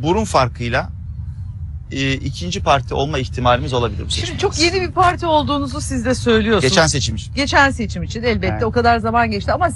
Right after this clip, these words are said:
Speaker 2: biz sizin seçmen kitlenizi hala anlamakta birazcık zorluk çekiyoruz. Yani siz seçmeninizi C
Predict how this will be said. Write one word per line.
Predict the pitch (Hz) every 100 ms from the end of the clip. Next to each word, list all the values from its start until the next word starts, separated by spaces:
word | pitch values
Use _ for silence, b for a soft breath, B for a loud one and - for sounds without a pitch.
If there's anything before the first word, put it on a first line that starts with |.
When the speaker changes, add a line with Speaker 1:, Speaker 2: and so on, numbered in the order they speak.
| -
Speaker 2:
biz | 330 508
sizin | - 339 269 285
seçmen | 302 294 - 320 330
kitlenizi | - 269 262 247 233 208
hala | 269 - 320 339 202 190 202 - - - - - - - -
anlamakta | 214 254 277 269 294
birazcık | 254 226 220 240
zorluk | 220 196 190
çekiyoruz. | - 160 170 143 - - B B
Yani | 330 359 277
siz | - 359 262
seçmeninizi | - 302 - 294 277 277 226 185
C | -